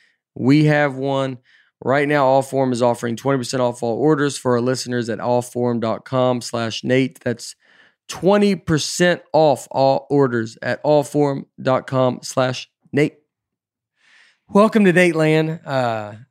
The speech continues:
I am Nate Bargatze, Aaron Weber, Brian Bates. Uh, we're here as always, uh, living it up, living the dream. Um, we, uh, uh, yeah, I don't know. I was, we had to pre-record this one, so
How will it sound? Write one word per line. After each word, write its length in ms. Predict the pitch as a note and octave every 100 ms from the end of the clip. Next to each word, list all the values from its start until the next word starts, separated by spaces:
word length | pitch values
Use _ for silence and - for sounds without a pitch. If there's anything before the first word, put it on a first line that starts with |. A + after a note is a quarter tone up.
| -
I 120 | B2+
am 180 | B2+ A#2+
Nate 220 | A#2+ B2
Bargatze, 640 | A2+ A2 A2+ - B2 A#2+ -
Aaron 240 | A2+ A#2+ A2+
Weber, 460 | A#2 A2+ B2+ C3 -
Brian 400 | B2+ C#3 D#3 D3
Bates. 520 | C3 D3 D3+ - -
Uh, 480 | - E3 E3 D#3+ D3+
we're 200 | D3 E3+
here 260 | D#3+ E3 E3
as 140 | C#3+
always, 480 | D3 C#3+ D#3+ C#3+ -
uh, 560 | C#3+ C#3+ C#3 C3+ B2+ - _ _ _ - - _ -
living 320 | C3+ D3+ F3+
it 80 | F3+
up, 320 | F#3+ - _ _ _ _ _ _ _ _ _ -
living 300 | C#3 D3 E3
the 60 |
dream. 480 | C#3+ D#3+ D3+ A2 G2 _ -
Um, 560 | B2+ B2 A#2+ A#2 A2 A2 _ _ _ _ _ _ _ _ -
we, 400 | C#3 E3+ F3+ E3
uh, 460 | D3+ C#3+ C#3 A#2+ - _ _ _ -
uh, 520 | B2+ A#2+ A2+ A2+ G#2+
yeah, 200 | A#2+ C3
I 20 |
don't 140 | B2+ B2
know. 180 | A2+ G#2+
I 120 | B2
was, 260 | C#3 A#2 A2+
we 220 | A#2+ A#2+
had 140 | A2+
to 40 | A2
pre-record 540 | B2 A#2+ A2 B2+ A#2
this 160 | G2+ -
one, 140 | G2
so 280 | - G2+